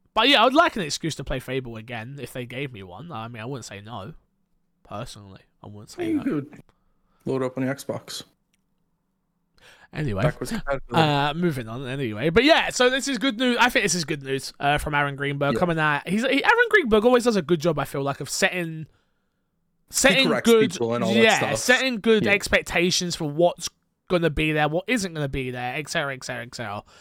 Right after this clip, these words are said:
Speaker 1: So, um, yeah, very, very interesting. Uh, moving on. Uh, this week's dashboard, you've got, uh, Inside the Making of Redfall. Uh, this was a Bloomberg article, which I assume,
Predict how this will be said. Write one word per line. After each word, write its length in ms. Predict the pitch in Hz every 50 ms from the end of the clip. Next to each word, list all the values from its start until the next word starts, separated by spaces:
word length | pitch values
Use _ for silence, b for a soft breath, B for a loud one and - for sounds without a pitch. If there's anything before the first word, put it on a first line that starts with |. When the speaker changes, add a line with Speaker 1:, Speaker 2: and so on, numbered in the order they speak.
| b b b
Speaker 1:
So, 280 | b - 139 131 131 135
um, 360 | 135 131 131 135 131 135 143 _ _ _ _ -
yeah, 340 | 175 180 180 147 98 95 - 98
very, 340 | 123 139 156 151 151 135 123
very 380 | 123 127 113 107 107 101 98
interesting. 640 | 98 101 104 - - 98 104 - - - 98 101 107 _ _ _ _ _ - - B B B B B B B B B - -
Uh, 340 | 185 196 202 208 202 202 -
moving 320 | 214 262 302 277 269 233
on. 160 | 202 220 277 392 403 _ _ _ -
Uh, 500 | 160 160 160 160 156 156 156 151 151 156
this 180 | 156 170 - -
week's 140 | 165 143
dashboard, 540 | - - 147 151 - - - 151 170 185 156
you've 160 | 160 165 147
got, 220 | 143 175 165 165 160 165
uh, 300 | 165 160 165 160 160 - -
Inside 600 | 220 262 277 294 277 - - 262 240 233 233 190 175
the 80 | 208
Making 480 | 190 190 185 185 185 - - 190 175 -
of 200 | - 170 165 135 135
Redfall. 680 | 143 147 175 190 180 - - - 143 120 101 101 110 B B B B B
Uh, 140 | - 135 147
this 120 | 175 165
was 120 | 180 175 -
a 60 | 131
Bloomberg 640 | 127 143 147 175 196 196 175 160 156 139 131 127 131
article, 400 | 139 135 123 127 135 - 139 127 127
which 180 | 135 123 -
I 140 | 143 131 127
assume, 500 | 131 - - - - - - 247 156 113